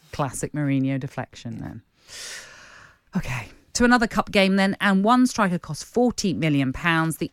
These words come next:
other is forty years old. Yet it was the journeyman, Aaron Wilbraham, who clinched a deserved replay for League One Rochdale after club record signing Joelinton again flopped for Newcastle. And tucking away an equaliser eleven minutes from time,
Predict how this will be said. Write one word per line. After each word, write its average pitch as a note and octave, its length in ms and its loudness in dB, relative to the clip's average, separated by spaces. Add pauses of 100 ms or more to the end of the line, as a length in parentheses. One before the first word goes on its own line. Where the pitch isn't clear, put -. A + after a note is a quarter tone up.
(100)
other D3+ 420 2 (240)
is - 160 -4
forty D3 420 -4
years C3+ 460 -4 (100)
old. B2+ 380 -6
Yet E3 180 0
it F#3+ 100 0
was G#3 360 2
the G#3 120 -2
journeyman, D3 580 0 (360)
Aaron A#3+ 340 4
Wilbraham, C#3 560 0 (220)
who D#3+ 100 -6
clinched - 680 -2
a E3+ 80 -2
deserved D3+ 380 0
replay C#3 460 -4
for - 100 -10
League D#3+ 240 0
One C#3+ 180 2
Rochdale D3+ 520 0 (280)
after D3+ 240 -8
club - 380 -8
record F3 320 -6
signing D#3+ 340 -2
Joelinton D3+ 640 -2 (320)
again F3 600 0
flopped - 580 -8
for - 140 -10
Newcastle. G#3 800 -4 (220)
And E3+ 100 -4
tucking F#3+ 320 -2
away E3 260 2
an D3+ 60 0
equaliser D3+ 580 -2
eleven E3+ 360 -2
minutes D#3 260 -2
from B2 160 -6
time, C#3 460 -2